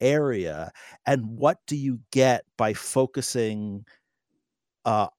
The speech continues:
on this, um, place of origin as opposed to, say, uh, thrillers, uh, across the world, or rom-coms across the world, or the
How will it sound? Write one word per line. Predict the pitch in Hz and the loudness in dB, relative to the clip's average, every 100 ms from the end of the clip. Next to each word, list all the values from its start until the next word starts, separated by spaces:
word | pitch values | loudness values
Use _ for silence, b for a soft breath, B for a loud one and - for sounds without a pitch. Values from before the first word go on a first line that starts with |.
| _ - | _ 4
on | 151 165 151 117 104 113 110 _ _ | 6 6 4 0 -4 -8 -10 _ _
this, | 107 110 120 113 - - - | -8 0 0 0 -6 -8 -6
um, | 104 107 98 87 - | -2 0 -2 -8 -10
place | 143 151 143 - | 0 0 0 -2
of | 123 - | -6 -2
origin | 131 135 127 101 107 95 - | 0 0 0 -4 -8 -8 -4
as | 127 113 | -2 0
opposed | 123 - 135 135 120 - | -4 -2 0 0 -2 -8
to, | 120 110 | -8 -8
say, | - 110 104 101 101 95 92 - B B B | -6 -4 -2 -2 -4 -6 -10 -16 B B B
uh, | 117 104 101 92 - b b | -2 0 0 -4 -8 b b
thrillers, | - - 143 147 131 95 85 - - 104 | -14 -4 0 2 2 -2 -8 -12 -6 -4
uh, | 101 82 | -4 -4
across | 123 - 127 104 - | -8 0 0 0 -4
the | 113 | -6
world, | 117 87 69 71 - | -4 -4 -8 -14 -10
or | 120 107 107 | -4 -2 0
rom-coms | 110 135 135 131 - 92 90 110 | 4 6 4 0 -6 -6 -8 -12
across | - 113 95 | -6 -4 -4
the | - | -12
world, | 107 110 90 80 85 | -10 -8 -8 -10 -12
or | - 107 104 104 95 B B - | -8 -4 -2 -2 -4 B B -6
the | 117 | -2